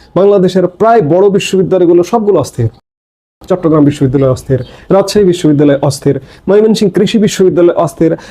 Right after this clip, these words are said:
ঢাকা বিশ্ববিদ্যালয় অস্থিরতার মধ্যেই আছে, যে কোনো সময় অগ্নুৎপাত হতে পারে। সবকিছু মিলে একটা লেজে গোবরে অবস্থা। এই লেজে গোবরে অবস্থায়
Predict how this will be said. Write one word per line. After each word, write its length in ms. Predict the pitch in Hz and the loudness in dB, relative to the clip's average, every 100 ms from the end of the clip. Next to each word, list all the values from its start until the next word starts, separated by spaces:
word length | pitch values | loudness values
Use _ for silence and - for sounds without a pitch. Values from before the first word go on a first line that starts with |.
| - | -4
ঢাকা 240 | 185 233 240 | -2 0 0
বিশ্ববিদ্যালয় 600 | 220 - 214 196 214 214 | 0 0 0 2 2 2
অস্থিরতার 500 | 202 - 220 220 214 | 0 -2 -2 0 2
মধ্যেই 340 | 196 139 202 | 0 2 2
আছে, 200 | 190 151 | 2 2
যে 100 | 147 | 0
কোনো 200 | 226 254 | 0 0
সময় 200 | 220 208 | 0 0
অগ্নুৎপাত 540 | 185 131 131 147 147 120 | 0 0 0 -2 -2 -4
হতে 200 | 135 127 | -2 -2
পারে। 220 | 120 113 - - - | -2 -4 -10 -20 -8
সবকিছু 480 | 240 247 285 294 285 | -4 -2 -2 0 2
মিলে 180 | 262 254 | 2 2
একটা 160 | 247 | 2
লেজে 320 | 214 147 196 277 | 2 2 2 2
গোবরে 260 | 226 160 | 2 2
অবস্থা। 400 | 139 135 - - - - - - - | 2 -2 -4 -10 -10 -20 -20 -8 0
এই 240 | 277 277 | 2 4
লেজে 200 | 240 214 | 4 2
গোবরে 280 | 208 208 226 | 2 2 2
অবস্থায় 440 | 202 196 - 208 | 2 0 0 -4